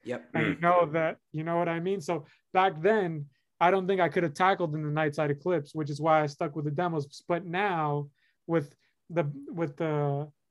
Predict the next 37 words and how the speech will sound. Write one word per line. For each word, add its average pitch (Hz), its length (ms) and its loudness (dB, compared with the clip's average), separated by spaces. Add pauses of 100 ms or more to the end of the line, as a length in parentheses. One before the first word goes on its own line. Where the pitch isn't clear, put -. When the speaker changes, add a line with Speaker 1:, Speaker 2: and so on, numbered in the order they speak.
(200)
Speaker 2:
the 170 60 -4
band 190 380 2
that 170 100 2
I 165 100 6
have 170 340 4
now 165 580 0
and 151 220 -4
the 147 140 0
knowledge 165 460 2
that 160 100 -2
I 151 60 0
have 151 200 0
now, 175 260 2
I 156 140 0 (140)
think 208 240 2
I 160 120 2
can 151 340 -6
do 190 220 6
it 151 220 -2
now, 139 240 0
which 143 160 0
is 143 120 -6
why 156 400 4 (500)
I, 185 100 -8 (100)
I, 165 180 2 (260)
I 170 100 0
can 160 160 -2
say 196 240 0
that 175 140 2
that's 160 220 2
one 185 120 -2
of 160 60 0
my 156 200 2
influences 156 500 0
for 160 120 -4
the 151 80 0
next 165 420 -2